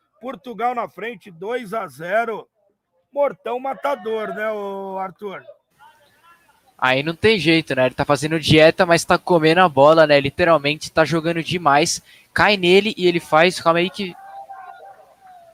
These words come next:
Speaker 2: vinha ali a Alemanha,
Speaker 1: Quase,
Speaker 2: mas
Speaker 1: quase.
Speaker 2: é,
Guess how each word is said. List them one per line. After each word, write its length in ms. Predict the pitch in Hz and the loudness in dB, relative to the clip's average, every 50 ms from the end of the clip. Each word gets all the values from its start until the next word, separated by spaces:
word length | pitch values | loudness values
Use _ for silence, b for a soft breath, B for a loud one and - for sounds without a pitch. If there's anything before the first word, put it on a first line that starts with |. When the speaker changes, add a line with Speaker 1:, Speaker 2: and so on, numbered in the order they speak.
| _ _ _ | _ _ _
Speaker 2:
vinha 160 | 127 143 147 | -6 -2 -2
ali 140 | 151 151 156 | 2 4 4
a 40 | 151 | 4
Alemanha, 480 | 151 151 147 139 131 127 131 143 147 | 4 4 2 0 0 2 2 2 2
Speaker 1:
Quase, 40 | 143 | 2
Speaker 2:
mas 280 | 151 147 147 - - 196 | 2 0 0 -2 -4 -6
Speaker 1:
quase. 300 | 185 156 - - - _ _ _ _ _ _ | -6 -8 -12 -18 -20 _ _ _ _ _ _
Speaker 2:
é, 300 | - 123 127 123 117 113 | -6 -2 -2 -2 -2 -2